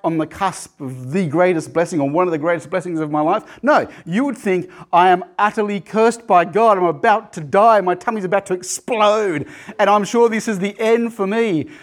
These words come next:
Little does she know that this is just the beginning of something beautiful, something amazing. And Jesus is saying here that there needs to be this long, drawn-out period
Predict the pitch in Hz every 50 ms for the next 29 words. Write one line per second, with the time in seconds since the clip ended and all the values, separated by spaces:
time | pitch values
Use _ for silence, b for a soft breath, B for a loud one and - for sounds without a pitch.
0 | B B - 185 214 233 247 247 240 220 226 220 214 202 - - 220 208 208 220
1 | 226 202 160 170 165 - 208 202 - - 190 165 - - 190 180 - - - -
2 | 147 151 139 143 190 220 220 202 165 - 170 - - - 202 220 214 202 _ _
3 | 185 180 180 170 - - - _ 294 320 349 349 349 269 - - 113 - - _
4 | _ _ _ _ _ _ _ _ _ _ _ _ _ _ _ _ _ _ _ _
5 | - - 269 277 - 247 247 226 269 262 254 269 262 262 285 302 320 330 320 311
6 | 240 196 175 120 95 95 117 123 _ _ _ _ _ _ _ _ _ _ _ _
7 | _ _ _ _ _ _ _ B B B B B B B B B - 208 220 214
8 | 208 175 180 233 269 294 285 277 262 233 233 220 - - - 196 180 170 165 156
9 | 156 160 156 123 156 160 147 113 95 90 98 117 135 135 _ _ _ _ _ _
10 | _ _ _ _ _ _ _ _ _ _ _ _ _ B B B B B B B
11 | B B B B B B 165 170 165 160 190 190 180 175 170 175 190 202 185 -
12 | 208 180 180 165 160 131 143 143 139 135 139 139 151 151 156 160 160 160 160 160
13 | 160 160 160 160 156 160 147 127 113 131 139 143 143 143 143 139 135 131 135 135
14 | 135 _ - - _ - 151 139 139 143 135 120 107 92 87 95 98